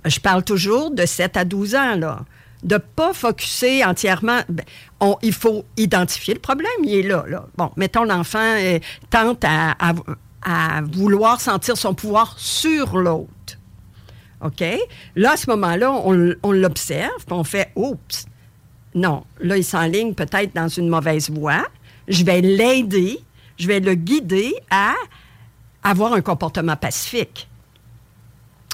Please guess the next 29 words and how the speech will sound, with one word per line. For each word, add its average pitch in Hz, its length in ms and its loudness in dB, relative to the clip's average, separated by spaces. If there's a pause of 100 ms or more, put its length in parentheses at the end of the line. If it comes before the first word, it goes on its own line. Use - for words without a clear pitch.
OK ? - 300 -4
Au 214 140 6
lieu 269 260 4
de, 226 320 2 (1160)
au 208 160 2
lieu, 233 200 0
puis - 100 -4
ça, 339 140 -2
c'est 220 180 -4
très, - 180 0
très 233 340 -2
humain. 165 300 -2 (800)
Les 185 400 2
adultes 269 760 0 (960)
ont 202 180 0
peur, 330 720 0 (600)
mais 233 320 2
en 226 160 2
pensant 247 560 0 (140)
à 220 220 2 (180)
quatre - 360 -4
étapes 254 340 -4 (100)
plus 202 220 -2
loin. 175 260 0 (800)
Moi, 285 160 4
j'ai 262 320 2
eu 254 40 2
une, 214 160 0
euh, 180 240 0